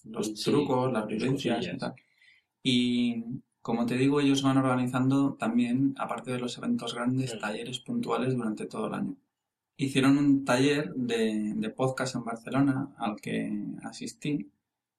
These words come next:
Speaker 1: y organizado, ya te digo, por el, por un chico que se llama Machuca, que es el, bueno, ese ahora mismo es el, el presidente de la, de la Campus Mac y que curiosamente tiene un podcast, tiene el primer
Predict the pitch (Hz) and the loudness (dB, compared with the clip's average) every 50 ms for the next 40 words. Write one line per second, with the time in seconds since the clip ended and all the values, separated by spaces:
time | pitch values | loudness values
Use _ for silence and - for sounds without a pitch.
0 | _ _ _ _ _ _ _ _ _ - 135 131 127 123 123 120 120 117 117 117 | _ _ _ _ _ _ _ _ _ 2 2 2 4 4 2 0 0 -4 -6 -6
1 | 113 113 110 107 104 104 104 104 101 104 - - - - 113 107 110 110 107 107 | -4 -2 -2 -2 -2 -2 -4 -4 -6 -8 -10 -10 -6 -4 -2 0 0 0 -2 -2
2 | - 120 120 120 123 120 - 120 117 110 110 - - 117 113 110 110 107 107 107 | 0 -2 0 0 0 -2 -2 -4 -4 -2 -4 -4 -4 -2 0 0 0 0 -2 -4
3 | 107 107 107 104 - - - - _ - 120 113 110 110 110 107 104 104 104 101 | -6 -6 -6 -8 -10 -14 -20 -20 _ -10 -8 -6 -6 -4 -4 -4 -4 -4 -4 -6
4 | 101 101 - - - - _ _ _ _ - - - 117 123 123 117 - 135 135 | -6 -6 -8 -10 -12 -14 _ _ _ _ -8 -6 -2 0 0 -2 0 0 -2 -2
5 | - 117 113 - - 117 113 113 117 110 104 101 104 - - 139 135 135 131 - | -2 -6 -6 -6 -6 -4 -4 -4 -2 -2 -2 -2 -2 -4 -6 -6 -4 -4 -6 -8
6 | - _ _ _ _ _ _ _ _ _ _ _ _ _ - 120 113 - - - | -8 _ _ _ _ _ _ _ _ _ _ _ _ _ -4 -2 -2 -2 0 0
7 | 131 127 120 117 113 110 107 107 104 101 98 95 95 95 107 120 113 107 101 - | 2 2 2 2 0 0 0 0 0 -2 -2 -2 -4 -2 0 2 2 2 0 0
8 | - 117 113 113 113 117 120 120 120 117 123 120 120 - 120 117 113 107 104 101 | -2 -2 0 0 0 0 0 0 -2 0 0 -2 -2 -2 -4 -4 -4 -4 -4 -6
9 | 98 98 101 98 - _ _ _ _ _ - - - 110 - - 107 - - - | -8 -10 -12 -16 -18 _ _ _ _ _ -18 -8 -8 -6 -6 -4 -4 -6 -6 -4
10 | 110 117 120 120 117 110 101 - 101 98 98 98 202 - - - _ _ - 110 | -2 0 0 0 0 0 -2 -4 -4 -6 -8 -10 -12 -14 -16 -18 _ _ -10 -8
11 | 107 107 - 120 123 123 - 127 127 - 131 135 143 139 - - - 113 110 - | -8 -6 -4 -4 -4 -4 -4 -6 -2 0 2 2 2 0 -2 -10 -10 -10 -10 -8
12 | 113 123 131 - - 135 135 131 - 123 120 131 131 127 131 131 - 131 - - | -6 -4 -4 -2 0 0 0 0 -2 -4 -2 -2 0 0 -2 -2 -2 -4 -6 -6
13 | - - 135 131 - - - 143 139 139 139 135 135 127 123 123 139 151 151 - | -4 -6 -8 -8 -8 -4 0 2 4 4 4 2 0 0 2 2 2 2 -2 -4